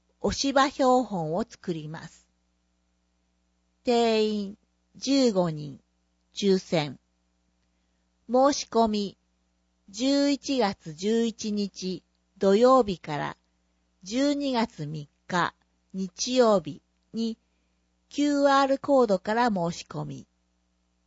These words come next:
ここにキューアールコードがあります。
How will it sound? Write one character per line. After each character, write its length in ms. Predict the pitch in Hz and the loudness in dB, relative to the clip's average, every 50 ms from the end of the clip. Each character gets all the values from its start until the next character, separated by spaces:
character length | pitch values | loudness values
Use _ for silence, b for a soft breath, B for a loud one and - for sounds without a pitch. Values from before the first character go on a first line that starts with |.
| _ _ _ _ _ _ _ _ _ _ _ _ _ _ _ _ _ | _ _ _ _ _ _ _ _ _ _ _ _ _ _ _ _ _
こ 160 | - 233 220 | -4 -4 0
こ 160 | - 247 254 | 2 2 2
に 200 | 247 247 254 240 | 2 2 -2 -6
キ 220 | - - - 285 285 | -8 -4 -2 0 2
ュ 160 | 285 285 277 | 4 4 4
ー 100 | 277 262 | 4 4
ア 40 | 269 | 4
ー 20 | |
ル 120 | 254 262 | 2 0
コ 240 | - - 262 254 233 | 0 4 4 4 6
ー 20 | 214 | 4
ド 120 | 190 185 | 2 0
が 160 | 196 233 233 | 0 0 0
あ 60 | 220 | 0
り 160 | 175 151 147 143 | -2 -4 -8 -10
ま 160 | 127 120 - | -10 -12 -12
す。 160 | - _ _ | -14 _ _